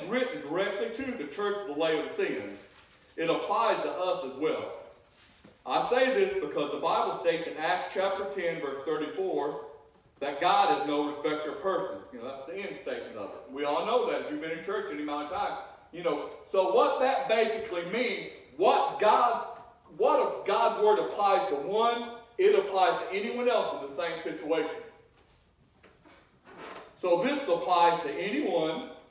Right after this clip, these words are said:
that is lukewarm. So some of you already figured out this is the scripture when I said Laodicean. They're either, you're either lukewarm, hot, or cold.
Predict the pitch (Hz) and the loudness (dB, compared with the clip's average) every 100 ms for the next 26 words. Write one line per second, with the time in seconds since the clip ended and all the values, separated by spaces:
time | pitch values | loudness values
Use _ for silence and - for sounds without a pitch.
0 | _ _ - 143 131 - 143 165 165 170 | _ _ -4 -2 -2 -4 -2 -2 -2 -2
1 | 185 208 240 294 - - - _ _ _ | 0 2 2 0 -6 -14 -20 _ _ _
2 | _ _ _ _ _ - 131 143 - - | _ _ _ _ _ -10 -8 -8 -10 -10
3 | 156 165 175 170 185 - 139 135 160 - | -8 -6 0 2 2 0 -4 0 0 0
4 | 151 151 - - 190 - 143 143 151 139 | -2 -6 -12 -8 -6 -6 -6 -4 -4 -4
5 | 143 160 - 208 151 - - - _ _ | -2 -4 -4 -6 -6 -8 -12 -18 _ _
6 | _ _ _ _ _ - 165 170 156 - | _ _ _ _ _ 2 4 4 2 0
7 | - 196 - 135 190 233 233 269 269 269 | 0 2 2 0 0 0 0 2 6 4
8 | 269 - - - _ _ _ _ _ _ | 4 -4 -14 -20 _ _ _ _ _ _
9 | _ 196 214 - - - 156 - 185 - | _ 2 6 6 2 -4 -6 0 0 0
10 | - - - | -4 -10 -16